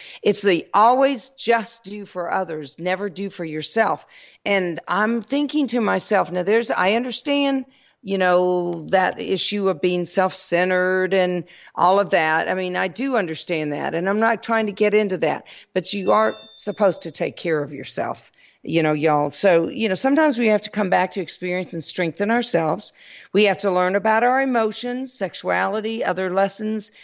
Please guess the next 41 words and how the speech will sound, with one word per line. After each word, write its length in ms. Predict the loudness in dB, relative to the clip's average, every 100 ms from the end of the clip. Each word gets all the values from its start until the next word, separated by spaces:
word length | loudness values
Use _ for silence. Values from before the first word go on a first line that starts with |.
| -20 _
that 280 | 2 2 0
maybe 360 | 0 0 -2
we 180 | -4 -6
didn't 340 | -2 0 0 -2
learn 360 | -2 -2 -2
about 420 | 0 0 0 -2
being 360 | -6 -4 -4 -4
good 280 | 0 0 0
to 200 | -4 -6
a 20 |
family 420 | 0 0 0 0
member 320 | 0 0 0 2
or 200 | 2 2
being 280 | 0 0
good 200 | 2 2
to 120 | 2 0
ourselves 600 | 0 2 2 2 2 -2
or 140 | -6 -6 -20 -20 -8
how 300 | 0 2 2
to 60 |
balance 480 | 2 2 2 0 -2
our 120 | -4
money 360 | -2 -2 -2 -4
situation. 880 | -10 -10 -10 -4 -2 -2 -6 -8 -10 -4
And 340 | 0 0 -2 -8 -20 _
then 160 | 0 4
we 140 | 4
have 140 | 4
to 120 | 2 0
learn 320 | 2 2 0
to 560 | -4 -4 -2 -2 -6 -12 _ _ _ _
help 320 | _ -2 -2 0
this 240 | 0 0
planet, 760 | -6 -2 0 2 0 -6 -16 -20 _ _ _
to 120 | -2
help 220 | 2 2 4
others, 580 | 2 2 -2 -4 -10
to 400 | -12 -8 -6 -6
bring 520 | -8 -4 0 0 0 0
a 160 | 0 0
light, 720 | 0 2 4 2 0 -12